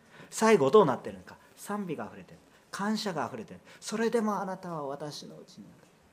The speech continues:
イエス様は十字架の上で神様に恨み言を言ったわけではありません。イエス様は十字架の上で救われる私たちの姿を見て感謝したんですよ。く-、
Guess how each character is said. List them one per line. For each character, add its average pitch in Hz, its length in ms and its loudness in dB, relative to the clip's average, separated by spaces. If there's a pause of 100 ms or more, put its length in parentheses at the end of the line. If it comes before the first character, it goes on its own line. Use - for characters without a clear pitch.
(1120)
イ - 20 8
エ 240 60 6
ス 233 80 -8
様 214 140 2
は 147 100 2
十 165 200 -4
字 185 100 -8
架 196 120 2
の 190 140 0
上 190 100 -2
で 151 120 0
神 175 200 -4
様 139 140 -6
に 113 80 -8
恨 151 260 0
み 175 80 -4
言 175 80 -2
を 165 60 -4
言 170 160 -2
っ - 20 -16
た 170 120 -6
わ 170 80 -6
け 170 100 -10
で 165 80 -6
は 151 60 -6
あ 131 40 -10
り 117 80 -12
ま 110 100 -10
せ - 140 -18
ん。 - 40 -18 (1000)
イ 185 60 -4
エ 165 40 -2
ス 165 80 -6
様 165 160 -2
は 131 60 -4
十 143 220 -8
字 160 100 -12
架 165 140 -2
の 165 120 -4
上 160 140 -2
で 117 180 -8 (680)
救 - 320 -8
わ 190 120 -4
れ 185 140 -4
る 170 220 -2 (300)
私 165 380 -6
た 139 140 -6
ち - 120 -16
の 117 120 -12
姿 117 440 -10
を 104 80 -10
見 107 140 -14
て 107 160 -16 (320)
感 170 220 -6
謝 - 160 -12
し - 100 -10
た - 120 -18
ん - 60 -20
で - 80 -20
す - 160 -18
よ。 - 60 -20 (3000)
く-、 180 220 -6